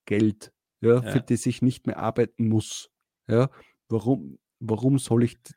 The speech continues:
Speaker 1: das jetzt wegwerfen? Das wäre ja blöd.
Speaker 2: Es wird
Speaker 1: Ja.
Speaker 2: schon stimmen, dass jetzt weniger Leute hochladen, aber
Speaker 1: Und das glaube ich nicht einmal.
Speaker 2: dass das so, dass man deswegen jetzt, dass, dass meine eigenen Verkäufe deswegen, äh, steigen, glaube ich nicht, ja.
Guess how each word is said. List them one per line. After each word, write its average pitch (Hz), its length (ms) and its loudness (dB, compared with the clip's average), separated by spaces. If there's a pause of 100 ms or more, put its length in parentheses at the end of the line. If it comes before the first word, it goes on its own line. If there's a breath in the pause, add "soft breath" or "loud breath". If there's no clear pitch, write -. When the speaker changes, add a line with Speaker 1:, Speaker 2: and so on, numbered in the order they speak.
Speaker 1:
das 110 180 -4
jetzt 110 200 -4
wegwerfen? 104 540 -6
Das 101 100 -10
wäre 104 220 -2
ja 107 80 -2
blöd. 104 380 -6 (600)
Speaker 2:
Es - 100 -12
wird 110 100 4
Speaker 1:
Ja. 107 60 4
Speaker 2:
schon 135 100 6
stimmen, 139 320 6
dass 135 120 6
jetzt 131 220 0
weniger 131 440 6
Leute 120 460 4
hochladen, 107 680 2
aber 104 360 0
Speaker 1:
Und 98 140 -8
das 104 160 -8
glaube - 300 -6
ich 113 60 2
nicht 107 160 2
einmal. 92 120 -2
Speaker 2:
dass 104 240 -2
das 107 380 2
so, 117 360 2
dass 113 200 -4
man 120 160 -2
deswegen 117 480 0
jetzt, 113 320 -2
dass, - 260 -6
dass - 380 -8
meine 120 220 4
eigenen 127 420 4
Verkäufe 117 500 2
deswegen, 113 720 -2
äh, - 360 -20
steigen, 104 500 0
glaube 98 260 -6
ich 101 80 -12
nicht, - 340 -18
ja. - 120 -16